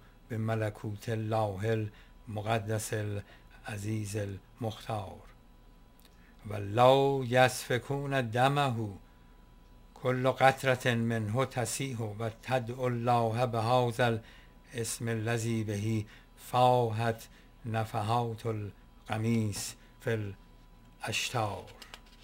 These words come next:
إنا تحت سيوف الأعداء ندعو العباد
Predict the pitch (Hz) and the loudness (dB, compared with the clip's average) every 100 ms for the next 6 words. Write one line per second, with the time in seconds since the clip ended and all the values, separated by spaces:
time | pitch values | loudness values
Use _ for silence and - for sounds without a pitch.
0 | - - - - - - - - - - | -20 -20 -20 -20 -20 -20 -20 -20 -20 -20
1 | - - - - - - - - - - | -20 -20 -20 -20 -20 -20 -20 -20 -20 -20
2 | - 117 110 107 117 135 139 139 139 135 | -12 -4 0 4 8 12 12 12 10 6
3 | 139 - - - 139 131 117 120 127 - | 2 -8 -8 6 8 8 4 4 4 4
4 | 123 120 135 120 135 123 127 127 127 113 | 2 2 2 4 2 4 4 4 4 4
5 | 117 135 135 135 127 123 107 107 123 120 | 10 10 10 8 6 4 2 6 6 6
6 | 123 127 127 120 120 123 127 110 120 120 | 2 4 4 4 2 0 0 6 8 8
7 | 110 98 120 127 | 4 4 8 8